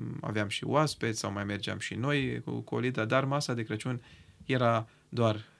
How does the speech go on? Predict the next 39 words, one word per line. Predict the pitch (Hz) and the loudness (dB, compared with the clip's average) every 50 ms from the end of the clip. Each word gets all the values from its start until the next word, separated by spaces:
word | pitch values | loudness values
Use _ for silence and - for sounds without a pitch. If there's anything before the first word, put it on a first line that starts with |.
| _ _ - | _ _ -12
eram | - 117 117 120 117 113 | -4 0 2 2 4 4
doar | 107 107 104 101 | 4 2 2 2
noi | 101 98 95 98 95 92 98 | 0 -2 -4 -4 -6 -6 -8
în | 120 | -8
familie | 120 - 98 101 104 107 107 104 | -8 -8 -6 -6 -4 -4 -4 -4
și | 110 - - 110 - - - - - - - _ _ - | -4 -4 -4 -4 -8 -10 -20 -20 -20 -20 -20 _ _ -6
era, | 127 127 127 120 120 113 113 113 - - - | -2 0 2 2 2 2 2 2 0 -2 -4
eh, | - 110 110 - - - - - - - - - - - - - | -4 -4 -4 -6 -6 -8 -10 -12 -12 -14 -14 -14 -16 -16 -14 -4
tare | - 107 101 95 98 | 0 0 0 0 0
frumos, | - - - - - - - - - - | -4 -6 -14 -14 -12 -10 -8 -8 -8 -2
tare | - 120 107 101 | 2 2 2 2
bine. | 98 92 92 90 92 110 _ _ - - - - - - - - _ _ _ _ _ _ - | 2 -2 -4 -6 -8 -10 _ _ -20 -20 -20 -20 -20 -20 -20 -20 _ _ _ _ _ _ 0
Dar | - 170 175 | 2 4 4
era | 196 208 220 | 6 4 4
bucurie | 202 196 180 165 - 151 147 131 123 | 4 4 2 2 4 4 4 4 4
peste | - 120 113 - 117 | 2 0 0 0 0
tot, | 110 - 110 107 - | 2 2 0 0 0
așa | 107 - - 113 | -2 -2 -2 -4
cum | 110 - 104 104 | -4 -4 -4 -2
ați | 104 104 - - | -2 -4 -4 -6
pomenit, | - 107 107 107 110 113 120 117 | -6 -4 -4 -2 -2 -2 -2 0
și | - - - 117 117 120 135 - _ _ - - - - - | 0 0 0 0 0 -2 -2 -6 _ _ -20 -20 -16 -14 -6
cred | - 180 214 208 | -2 -2 -2 -2
că | - 202 | 0 -2
nimeni | 185 180 180 180 208 214 175 143 113 107 | 0 0 0 -2 -2 0 0 0 0 0
nu | 107 104 101 98 98 98 101 | 0 -2 -2 -4 -4 -6 -2
rămânea | 101 107 104 104 104 104 104 104 107 104 101 | 0 0 0 2 0 0 0 2 2 0 0
într-un | 98 95 - - 95 95 | -2 -4 -8 -8 -10 -10
fel | 90 - - - 104 101 95 95 95 95 98 | -10 -10 -6 -4 -4 -2 -2 -4 -6 -6 -6
ocolit | 104 101 98 - - 104 101 101 104 95 - - - - - | -6 -6 -8 -4 -2 -2 2 2 0 0 -2 -8 -14 -14 -10
de | - 92 | -10 -10
bucuria | 92 92 95 95 - 101 101 | -8 -8 -8 -6 -4 -4 -4
asta, | 104 107 - - | -4 -4 -6 -8
până | 147 - 208 160 | -6 -2 -2 0
și | 156 156 | 0 0
cei | - - 143 131 | -2 -2 -4 -2
mai | 120 117 113 | -2 -2 -2
singuri | - - 110 104 101 98 - | -2 -2 -4 -4 -4 -6 -4
oameni, | 104 104 104 107 104 - | -4 -2 -2 -4 -4 -6